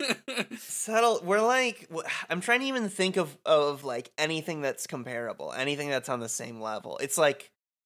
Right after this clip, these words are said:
Speaker 2: we're like, uh, Half-Life three people if they never actually gave up
Speaker 1: <laughs>
Speaker 2: and games kept coming out.
Speaker 1: <laughs> Yeah, it's, yeah, it's, I, I, maybe it's just because I happen to be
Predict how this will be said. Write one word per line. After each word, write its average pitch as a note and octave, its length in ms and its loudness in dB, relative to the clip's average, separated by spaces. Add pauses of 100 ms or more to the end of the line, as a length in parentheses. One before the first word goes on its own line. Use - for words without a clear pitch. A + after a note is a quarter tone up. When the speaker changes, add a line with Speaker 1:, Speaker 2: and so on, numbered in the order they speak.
(160)
Speaker 2:
we're F#3 180 0
like, F#3+ 420 4
uh, F#3+ 440 6
Half-Life G3 640 4
three G#3 220 0
people C#3 440 -2
if C#3 140 -2
they D#3+ 120 6
never D#3+ 300 6
actually E3 440 6
gave D3+ 300 4
up D#3+ 160 8 (120)
Speaker 1:
<laughs> - 40 -4
Speaker 2:
and E3 400 6
games A#2+ 360 0
kept - 300 -2
coming C3 340 2
out. - 460 4
Speaker 1:
<laughs> - 40 0 (1000)
Yeah, G#3 480 8
it's, G#3 320 4
yeah, E3 440 8
it's, E3 340 4
I, F3+ 160 8
I, G3 140 6
maybe A#3 260 6
it's C#4+ 140 4
just C4 120 -2
because G3+ 400 0
I E3 200 6
happen E3 400 0
to C#3 200 -4
be A#2+ 580 0